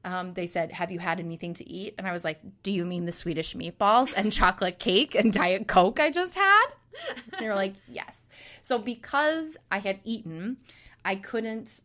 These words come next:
um, do the spinal tap and be awake during the C-section. I had to be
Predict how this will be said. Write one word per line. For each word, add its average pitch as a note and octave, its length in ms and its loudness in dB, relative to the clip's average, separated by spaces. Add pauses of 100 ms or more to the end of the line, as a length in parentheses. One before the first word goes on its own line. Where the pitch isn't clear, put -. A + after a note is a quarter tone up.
um, F3 260 -6
do F#3 120 -8
the F3+ 80 -10
spinal E3+ 340 -8
tap D#3+ 240 -10
and E3 140 -12
be E3+ 100 -12
awake E3+ 380 -14
during D#3 180 -14
the F3+ 80 -16
C-section. - 680 -18 (300)
I F3+ 120 -2
had F#3 220 -4
to F3 80 -4
be F3 400 -8